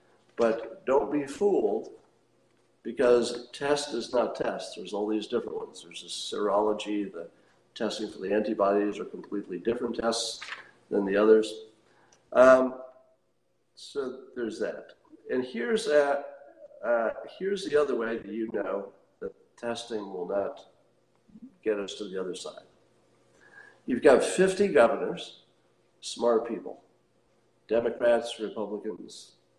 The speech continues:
and you got tons of leaders, the president, the task force,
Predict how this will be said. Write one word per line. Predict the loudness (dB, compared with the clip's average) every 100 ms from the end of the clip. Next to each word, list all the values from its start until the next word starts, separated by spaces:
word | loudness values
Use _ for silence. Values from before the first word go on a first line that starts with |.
| _ _ _ _ -2
and |
you | 2
got | 6 6 4
tons | -4 -4 -4
of |
leaders, | -4 -2 0 0 0 -4
the | -4
president, | -4 -4 -2 -2 -2
the | -4 -6 -6
task | -4 -4 -6 -10
force, | -4 -2 0 -2 -6